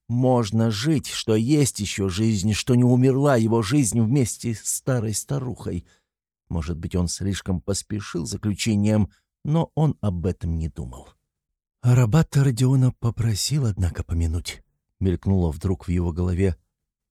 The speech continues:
«Ну да это, на всякий случай»,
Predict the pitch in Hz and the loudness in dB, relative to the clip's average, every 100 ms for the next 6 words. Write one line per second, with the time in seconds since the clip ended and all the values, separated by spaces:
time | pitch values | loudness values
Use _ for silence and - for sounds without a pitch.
0 | _ - 110 117 110 87 92 90 90 87 | _ -6 -2 -2 -2 -4 -4 -4 -2 -4
1 | 85 - - 107 107 120 120 101 131 107 | -6 -12 -6 -4 -2 -6 -6 -6 -4 -6
2 | 87 | -6